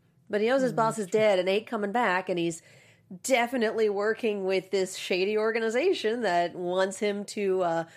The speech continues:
Speaker 1: bring technology out of his company and pass it off to them. Like,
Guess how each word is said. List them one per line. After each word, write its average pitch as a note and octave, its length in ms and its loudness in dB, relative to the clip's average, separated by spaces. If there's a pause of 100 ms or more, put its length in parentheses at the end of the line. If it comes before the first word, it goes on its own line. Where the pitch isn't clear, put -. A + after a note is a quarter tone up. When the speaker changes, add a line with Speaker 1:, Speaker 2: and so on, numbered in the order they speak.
(320)
Speaker 1:
bring A3 180 0
technology B3 640 0
out F#3 80 0
of F#3+ 60 0
his F#3+ 120 -2
company B3 400 -2
and F3+ 120 -4
pass - 280 -12
it A3 60 -2
off F4 220 0
to C#4 100 0
them. F#3 240 2
Like, F#3 240 -2